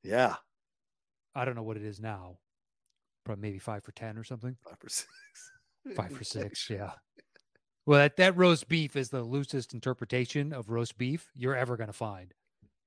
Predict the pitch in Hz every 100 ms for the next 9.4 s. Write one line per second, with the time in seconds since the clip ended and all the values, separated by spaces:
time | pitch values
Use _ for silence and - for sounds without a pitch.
0 | _ - 147 127 117 110 92 85 - -
1 | - 98 104 101 - 180 - 214 180 -
2 | 185 180 151 120 139 127 110 98 _ -
3 | _ 226 - 269 277 269 147 131 135 -
4 | 254 113 147 220 - 208 - 254 262 _
5 | 262 - _ _ _ _ _ _ _ _
6 | _ _ _ _ _ _ _ 143 151 139
7 | - _ _ - 160 160 180 220 156 165
8 | 185 247 - - - - 185 170 147 123
9 | 123 - 98 90